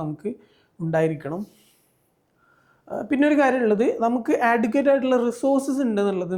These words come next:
നിങ്ങൾ എൻഷുർ ചെയ്യണം. ഞാൻ പറഞ്ഞു പത്ത് യൂണിറ്റ് ഉണ്ടെന്ന് പറഞ്ഞു. അപ്പോൾ ഈ പത്ത് യൂണിറ്റുകളുടെയും മെറ്റീരിയൽസ് നമ്മളെ കയ്യിലുണ്ടായിരിക്കണം. പേപ്പർ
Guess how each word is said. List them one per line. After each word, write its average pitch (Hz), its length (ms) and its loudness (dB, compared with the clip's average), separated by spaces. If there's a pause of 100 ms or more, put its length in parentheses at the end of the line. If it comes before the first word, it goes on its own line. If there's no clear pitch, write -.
നിങ്ങൾ 170 200 -4 (220)
എൻഷുർ 165 380 -4
ചെയ്യണം. 139 240 -8 (380)
ഞാൻ 202 120 -2
പറഞ്ഞു 208 280 2
പത്ത് 202 300 0
യൂണിറ്റ് 175 340 2
ഉണ്ടെന്ന് 139 220 -4
പറഞ്ഞു. 135 160 -6
അപ്പോൾ 254 140 0
ഈ - 20 0 (140)
പത്ത് 240 340 -2 (100)
യൂണിറ്റുകളുടെയും 208 1000 2 (600)
മെറ്റീരിയൽസ് 202 640 0
നമ്മളെ 175 280 -2
കയ്യിലുണ്ടായിരിക്കണം. 147 760 -6
പേപ്പർ 143 240 -4